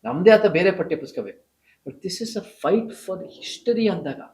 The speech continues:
ಹಿಸ್ಟರಿ ಫೈಟ್ ಅಂದಾಗ, it's a fight for ourselves. ನಾವ್ ಯಾರು ಅನ್ನೋ ಪ್ರಶ್ನೆ, ಆ ಪ್ರಶ್ನೆ ಮಾಡ್ಬೇಕು ರಚನಾ ಅವರೇ ಅಂದ್ರೆ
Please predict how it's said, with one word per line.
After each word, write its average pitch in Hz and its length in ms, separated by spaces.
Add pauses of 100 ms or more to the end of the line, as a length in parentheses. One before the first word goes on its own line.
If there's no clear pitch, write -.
(360)
ಹಿಸ್ಟರಿ 226 400
ಫೈಟ್ 202 320
ಅಂದಾಗ, 180 260 (220)
it's - 120
a - 80
fight 202 180
for 233 120
ourselves. - 760 (440)
ನಾವ್ 165 320
ಯಾರು 220 360
ಅನ್ನೋ 233 140
ಪ್ರಶ್ನೆ, - 500 (420)
ಆ 190 220
ಪ್ರಶ್ನೆ 170 440
ಮಾಡ್ಬೇಕು 123 420
ರಚನಾ 113 320
ಅವರೇ 101 220
ಅಂದ್ರೆ - 560